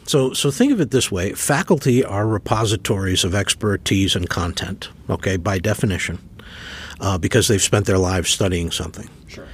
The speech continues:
Speaker 1: and learning about it. And when, when the teacher decides how all that content is going to be laid out, some students it works and some students it doesn't work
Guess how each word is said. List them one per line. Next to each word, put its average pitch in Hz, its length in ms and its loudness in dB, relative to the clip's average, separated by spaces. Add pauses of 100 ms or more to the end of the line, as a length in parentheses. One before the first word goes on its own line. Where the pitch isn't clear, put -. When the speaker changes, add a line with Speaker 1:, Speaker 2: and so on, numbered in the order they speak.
(540)
Speaker 1:
and 110 200 4
learning 113 240 4
about 82 260 -6
it. 85 140 -14 (1000)
And 143 460 4
when, 139 480 4 (220)
when 139 240 4
the 135 80 2
teacher 95 640 2
decides 127 560 0
how 113 480 -4
all 135 280 0
that 120 220 0
content 117 540 -4
is 95 140 -4
going 104 240 -4
to 92 60 -4
be 95 180 -4
laid 98 320 -2
out, 92 340 -4 (1040)
some 170 360 6
students 113 500 2
it 82 120 -2
works 95 420 -4
and 107 180 -2
some 127 240 2
students 117 380 0
it 104 100 -2
doesn't 117 300 0
work 190 340 -4